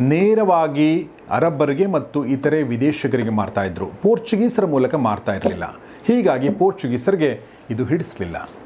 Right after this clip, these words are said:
ಚೆನ್ನಭೈರಾದೇವಿ ಸುಪರ್ದಿಯಲ್ಲಿದ್ದ ಹೊನ್ನಾವರ ಮತ್ತು ಭಟ್ಕಳ ಬಂದರಿನ ಮೇಲೆ ಒತ್ತಡ ಹೇರಲು ಶುರು ಮಾಡ್ತಾರೆ. ಜೊತೆಗೆ ರಾಣಿ ಚೆನ್ನಭೈರಾದೇವಿ ತಮ್ಮ ಸರಕನ್ನ ಸಾಗಿಸಬೇಕಾದ್ರೆ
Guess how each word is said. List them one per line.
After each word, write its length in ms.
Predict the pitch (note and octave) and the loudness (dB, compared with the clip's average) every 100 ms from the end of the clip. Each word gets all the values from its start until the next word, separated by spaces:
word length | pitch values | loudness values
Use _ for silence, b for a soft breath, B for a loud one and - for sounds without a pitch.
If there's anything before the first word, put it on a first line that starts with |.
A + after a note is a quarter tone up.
| - | -2
ಚೆನ್ನಭೈರಾದೇವಿ 720 | F3+ G3+ G#3 D3 D#3+ D#3 D#3 | 0 2 2 2 0 2 0
ಸುಪರ್ದಿಯಲ್ಲಿದ್ದ 680 | C#3+ C3+ D3+ C3+ B2+ D#3+ | -2 -2 0 0 0 0
ಹೊನ್ನಾವರ 580 | C#3 B2+ D#3 E3+ G3 G#3 | 0 0 0 2 2 2
ಮತ್ತು 200 | G3 E3 | 0 -2
ಭಟ್ಕಳ 500 | A2+ E3 F3 - G3 | -2 -4 -2 0 0
ಬಂದರಿನ 440 | C#3 C3+ C3 A#2+ B2 | 0 -2 -2 -2 0
ಮೇಲೆ 440 | C#3+ C3+ A2 A2 | 0 0 -2 -2
ಒತ್ತಡ 400 | C#3+ - - F#3 | -2 0 0 0
ಹೇರಲು 300 | D3+ C3 B2+ | 0 0 -4
ಶುರು 200 | - A#2 | -4 -4
ಮಾಡ್ತಾರೆ. 500 | G#2 F#2+ - F2 - - | -2 -4 -6 -6 -8 -4
ಜೊತೆಗೆ 280 | B2+ F3+ G3 | 0 2 4
ರಾಣಿ 280 | E3+ F3 G#3+ | 4 2 2
ಚೆನ್ನಭೈರಾದೇವಿ 960 | G#3+ E3+ F3 D3+ C#3 C#3 C3+ C#3 D#3+ | 0 2 2 2 2 2 4 2 2
ತಮ್ಮ 240 | G3+ D3+ D3+ | 2 0 0
ಸರಕನ್ನ 500 | D3 D#3+ F#3+ F#3+ F3+ | 2 0 2 2 0
ಸಾಗಿಸಬೇಕಾದ್ರೆ 1120 | F3 C3+ C3+ C#3+ B2 B2+ D#3 E3+ D3 B2+ | 2 0 0 -4 -2 0 2 2 2 2